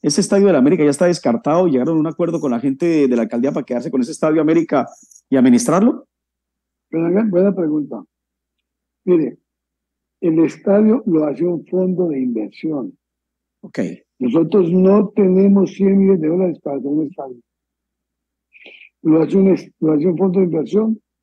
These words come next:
Speaker 2: Urbas, para ser más claro. ¿Qué hacen ellos? Hacen un estadio,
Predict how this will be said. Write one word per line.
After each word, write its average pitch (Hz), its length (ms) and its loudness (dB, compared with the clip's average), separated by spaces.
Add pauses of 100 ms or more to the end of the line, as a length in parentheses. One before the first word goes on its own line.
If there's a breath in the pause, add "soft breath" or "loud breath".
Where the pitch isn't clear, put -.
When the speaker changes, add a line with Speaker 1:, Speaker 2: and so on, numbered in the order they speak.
(140)
Speaker 2:
Urbas, 220 420 2
para 139 180 -10
ser 160 100 -4
más 175 280 -8
claro. 120 320 -12 (540)
¿Qué 190 100 -4
hacen 196 240 2
ellos? 175 380 -2
Hacen 185 260 2
un 208 140 4
estadio, 208 560 2